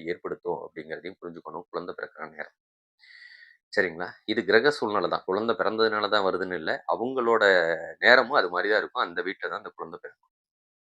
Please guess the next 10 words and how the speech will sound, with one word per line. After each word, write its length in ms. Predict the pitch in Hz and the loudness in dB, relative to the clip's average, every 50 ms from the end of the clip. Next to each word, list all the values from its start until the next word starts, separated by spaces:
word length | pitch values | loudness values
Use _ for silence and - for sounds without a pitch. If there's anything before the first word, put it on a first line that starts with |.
| _ _ | _ _
அதுல 160 | - 85 82 82 | -12 -10 -10 -8
மாற்றம் 360 | 78 78 85 87 - 90 78 | -6 -6 -6 -6 -6 -10 -10
கொடுக்காது. 340 | 76 76 71 - - - - _ _ _ _ _ _ _ - - - _ _ _ _ - - | -10 -18 -18 -16 -16 -16 -18 _ _ _ _ _ _ _ -20 -20 -20 _ _ _ _ 2 2
சரிங்களா? 340 | 120 95 85 80 87 104 143 - - _ _ | 4 4 2 0 -4 -4 -6 -6 -12 _ _
மறுபடி, 400 | - 123 147 160 160 151 151 160 160 156 - | 8 10 10 10 8 4 4 0 -2 -2 -2
அ, 60 | - 98 107 | 2 4 6
வண்டி 260 | 104 104 120 139 156 | 6 6 6 4 2
வாகனம் 320 | 143 147 139 131 123 113 | 4 6 6 6 4 2
கீது 140 | 110 113 113 | 0 0 4
வாங்கக்கூடிய 480 | 110 104 104 101 101 92 - 95 92 | 4 4 4 4 0 -6 -4 -4 -2